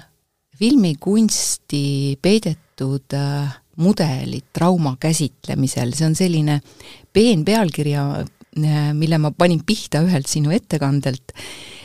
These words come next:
Ja, ja see väga kõnetas mind, et, äh, et trauma iseenesest on selline hästi, hästi nähtamatu jõud meie sees. Ja, ja päris huvitav oleks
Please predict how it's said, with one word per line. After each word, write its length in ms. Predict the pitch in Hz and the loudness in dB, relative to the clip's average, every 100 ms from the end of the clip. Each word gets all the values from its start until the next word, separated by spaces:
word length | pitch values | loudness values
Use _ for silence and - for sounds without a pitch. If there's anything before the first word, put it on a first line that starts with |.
| - | -8
Ja, 300 | 165 160 156 | -2 0 0
ja 160 | - 160 | -2 0
see 80 | 180 | 2
väga 240 | 226 208 | 2 0
kõnetas 720 | - 254 233 143 _ 143 - | 2 4 4 0 _ -4 -2
mind, 400 | 147 151 143 139 | 0 0 0 -2
et, 300 | 139 143 _ 147 | -4 -4 _ -6
äh, 160 | 151 139 - _ _ _ | -4 -6 -12 _ _ _
et 160 | - - | -12 -2
trauma 460 | 180 254 254 156 | 2 4 4 2
iseenesest 640 | 185 - 196 185 147 - - | -2 -2 0 0 -2 -8 -6
on 160 | 151 | -4
selline 400 | 151 147 147 156 | -2 -2 -2 -2
hästi, 380 | 190 - - 139 139 - _ _ _ | -2 -4 -4 -4 -4 -8 _ _ _
hästi 240 | 160 147 180 | -6 0 0
nähtamatu 480 | 202 - 143 - | 0 -2 -4 -2
jõud 320 | 165 220 143 143 | 0 2 2 -2
meie 240 | 147 147 | -2 -2
sees. 320 | 165 143 - - - - - - - _ | 0 -2 -4 -14 -20 -20 -20 -20 -20 _
Ja, 300 | 156 156 151 - | -2 0 0 0
ja 100 | 160 | 0
päris 300 | 180 220 - | 2 0 0
huvitav 400 | 214 262 - 156 | 2 2 0 -6
oleks 380 | 143 147 - - | -4 -6 -6 -4